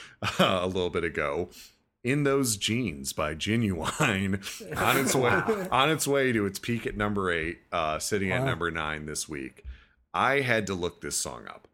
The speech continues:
Speaker 1: <laughs> I have never, I had never heard this song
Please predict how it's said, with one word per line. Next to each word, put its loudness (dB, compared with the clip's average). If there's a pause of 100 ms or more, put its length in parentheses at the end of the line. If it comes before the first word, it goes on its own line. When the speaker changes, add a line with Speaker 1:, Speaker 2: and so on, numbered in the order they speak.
(160)
Speaker 1:
<laughs> -10 (200)
I 6
have 0
never, 0
I 2
had 2
never 0
heard -2
this -8
song -8